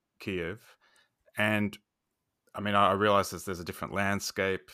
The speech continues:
Uh, there are sort of different circumstances here because it's not quite as urban. There's a front line that I think runs for something like a hundred and sixty miles, uh, somewhat reminiscent of World War One with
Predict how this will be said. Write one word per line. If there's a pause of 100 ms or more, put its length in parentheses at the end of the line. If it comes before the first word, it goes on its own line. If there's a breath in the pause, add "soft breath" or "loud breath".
Uh, (260)
there
are (220)
sort
of
different
circumstances
here
because
it's
not
quite
as (120)
urban.
There's
a
front
line
that
I (100)
think
runs
for
something
like
a
hundred
and
sixty (640 loud breath)
miles,
uh, (480)
somewhat
reminiscent
of
World
War
One
with